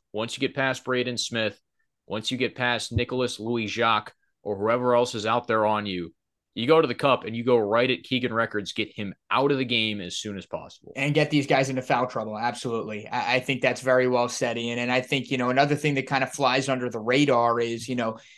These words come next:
Speaker 2: you, you alluded to it a couple of moments ago, Joe, but you look at this schedule and, and, and really not a whole lot of sure thing wins over the course of the next couple of weeks. You know, I think people sometimes underestimate the importance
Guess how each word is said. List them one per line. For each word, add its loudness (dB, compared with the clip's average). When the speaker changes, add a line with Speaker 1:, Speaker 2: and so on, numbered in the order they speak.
Speaker 2:
you, 0
you 4
alluded 6
to 2
it 2
a 2
couple -2
of -2
moments -2
ago, -2
Joe, -4
but -4
you 0
look 2
at -2
this 2
schedule 2
and, -4
and, -2
and -2
really 2
not 4
a 4
whole 2
lot 4
of -2
sure -2
thing -2
wins -2
over 0
the 0
course -2
of -6
the 0
next -2
couple -2
of 0
weeks. 4
You -2
know, -2
I 2
think -2
people -2
sometimes 2
underestimate 2
the 2
importance -4